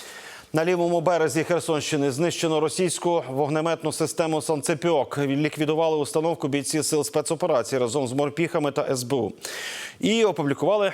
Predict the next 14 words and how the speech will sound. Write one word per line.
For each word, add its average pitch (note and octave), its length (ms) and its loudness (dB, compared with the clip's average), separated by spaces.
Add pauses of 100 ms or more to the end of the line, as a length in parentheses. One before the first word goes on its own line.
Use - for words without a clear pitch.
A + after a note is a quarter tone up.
відповідне D3+ 500 2
відео. A#2 600 2
На A2 260 0
кадрах C3 580 0
видно, F3 360 2
як C#3+ 340 0
українські A2+ 560 -2
військові E3+ 500 0
віртуозно D#3+ 840 2
знищили D3 520 0
ударним C#3+ 560 0
дроном E3+ 380 0
техніку C3 460 -2
окупантів. G#2 560 -4